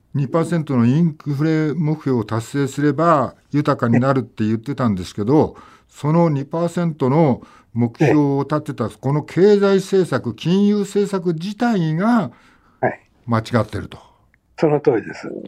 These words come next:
Speaker 1: どう、どうこの、それ以外に日本の、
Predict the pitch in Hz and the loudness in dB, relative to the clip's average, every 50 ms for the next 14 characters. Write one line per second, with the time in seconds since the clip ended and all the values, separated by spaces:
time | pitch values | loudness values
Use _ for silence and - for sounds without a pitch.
0 | - - - - - _ _ _ _ _ _ _ _ _ - _ _ _ _ _ | -16 -16 -16 -18 -20 _ _ _ _ _ _ _ _ _ -20 _ _ _ _ _
1 | _ - 117 147 226 254 247 - - - _ _ _ - - 139 220 254 285 285 | _ -8 -2 0 2 2 2 0 -2 -6 _ _ _ -12 -4 0 2 4 4 4
2 | 254 226 190 - 143 - - 175 175 180 175 151 151 - - - - - - - | 4 4 2 -2 -6 -6 0 2 2 2 2 0 -6 -14 -20 -20 -20 -20 -20 -20
3 | - - - - 196 190 214 214 196 208 220 226 220 208 185 156 147 139 131 139 | -20 -12 -2 -2 0 0 0 0 0 0 2 2 4 4 4 2 2 2 0 0
4 | 143 131 151 165 165 151 139 127 123 123 | 0 0 0 0 0 2 2 0 0 -2